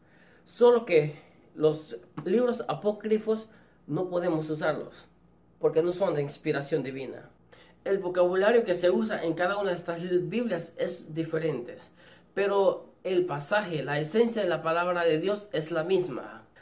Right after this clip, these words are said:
La Reina Valera tiene como más el acento a español, porque habla de vosotros, tenéis, sois. Usa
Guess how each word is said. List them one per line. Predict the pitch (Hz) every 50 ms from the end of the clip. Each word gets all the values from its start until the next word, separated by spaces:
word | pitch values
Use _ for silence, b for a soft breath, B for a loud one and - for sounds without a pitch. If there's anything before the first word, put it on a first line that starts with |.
| B B
La | 170 190 208
Reina | 208 214 220 226 226 214
Valera | 190 180 180 190 202 185 - -
tiene | - 190 185 180 196 180 180
como | - 165 165 156 156 156
más | 160 170 165 160 151 147 - - - _ _ _ _ _ _ _ _ -
el | 139 147
acento | 151 151 - 185 180 180 175 170 147 135 123 120 - - -
a | - 139
español, | 143 - - - 139 139 151 156 139 117 - - - - _ _ b b b b b b b b b
porque | - 156 156 156 190
habla | 190 214 214 208 185
de | 175 165 131
vosotros, | 120 131 139 147 - - 196 196 - 143 127 107 - - - - _ _ _ _ _ _ _ _ _ _ _ _ _ _ _ _ _ _ _ _ _ -
tenéis, | 165 160 175 190 196 190 147 120 113 - - - _ _ _ _ _ _ _ _ _ _ _ _ _ _ _ _ _ _ _
sois. | - - - 202 202 196 170 123 113 - - - - _ _ _ _ _ _ _ _ _ _ -
Usa | - 196 196 220 202 190 180 180